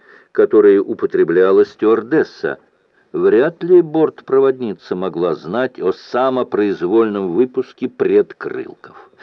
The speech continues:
Но, может быть, она лишь повторяет слова командира? Капитан Чанг не объяснил, почему были выпущены предкрылки? Нет, он сказал только «самопроизвольный выпуск предкрылков». «Ясно»,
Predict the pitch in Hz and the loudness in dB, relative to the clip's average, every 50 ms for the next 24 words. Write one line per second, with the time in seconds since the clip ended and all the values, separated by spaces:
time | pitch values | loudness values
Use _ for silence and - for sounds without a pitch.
0 | - - - - - 107 120 117 110 110 107 107 107 107 104 92 95 101 104 - | -20 -20 -20 -12 -8 -6 -4 -4 -2 -2 -2 -2 -2 -2 -4 -2 -2 -2 -2 -2
1 | - 101 104 107 104 104 101 98 - - - - - - 113 107 113 113 113 - | -2 -4 -2 -4 -4 -2 -2 -4 -6 -6 -8 -8 -4 -4 -4 -2 -2 -4 -6 -8
2 | - 117 110 117 120 113 - 127 120 123 127 131 131 151 190 - 262 - - - | -8 -6 -4 -4 -4 -6 -8 -10 -12 -12 -12 -10 -6 -6 -6 -6 -8 -10 -14 -16
3 | _ _ _ _ _ _ _ _ _ _ _ _ _ _ - - - - _ - | _ _ _ _ _ _ _ _ _ _ _ _ _ _ -20 -20 -20 -20 _ -6
4 | - 123 131 147 147 147 135 - - 156 139 110 92 85 - - - - 120 117 | -4 -2 -2 -2 -2 -4 -6 -6 -4 -4 -4 -4 -6 -8 -12 -16 -12 -10 -8 -6
5 | 117 120 120 131 135 - - 202 208 214 202 - - 147 - - - 147 139 127 | -6 -6 -8 -8 -12 -12 -10 -6 -6 -6 -6 -6 -8 -8 -8 -10 -10 -8 -4 -4
6 | 113 101 85 78 92 87 82 82 82 80 80 - - 92 90 104 110 - - 73 | -4 -4 -2 -2 -2 0 0 2 2 2 0 0 -4 -6 -6 -6 -6 -6 -8 -14
7 | - - - 71 69 67 - - - 73 67 - - - 69 67 - - - _ | -14 -14 -14 -12 -12 -12 -10 -8 -6 -6 -8 -8 -10 -10 -8 -8 -8 -10 -14 _
8 | _ _ _ _ _ _ - - - - _ 156 180 180 143 117 - 135 151 147 | _ _ _ _ _ _ -20 -20 -20 -14 _ -2 0 0 0 0 0 0 0 -2
9 | - - 156 147 139 170 156 143 - 160 151 139 - - 151 147 139 135 131 - | -4 -4 -2 -2 0 0 -2 0 0 -2 -2 -2 0 2 4 6 6 4 4 2
10 | - - - - 165 165 165 156 151 143 - 139 143 139 135 120 127 131 160 175 | -4 -14 -8 -4 -2 -2 0 -2 -4 -4 -4 -2 -2 -2 -2 -2 0 2 2 2
11 | 170 175 170 175 170 147 120 127 - 123 - - 98 - - - - - - 120 | 2 2 0 0 -2 0 0 -2 -2 -2 -4 -6 -8 -8 -10 -16 -12 -4 0 0
12 | 123 123 - - 98 90 78 65 60 - 65 64 - - _ _ _ _ _ _ | 0 0 -2 -4 -4 -2 -2 -2 -6 -8 -12 -14 -16 -18 _ _ _ _ _ _
13 | _ _ _ _ _ _ _ _ _ _ - - 127 117 101 101 98 95 _ _ | _ _ _ _ _ _ _ _ _ _ -18 -14 -12 -12 -12 -12 -14 -18 _ _
14 | 113 110 | -20 -20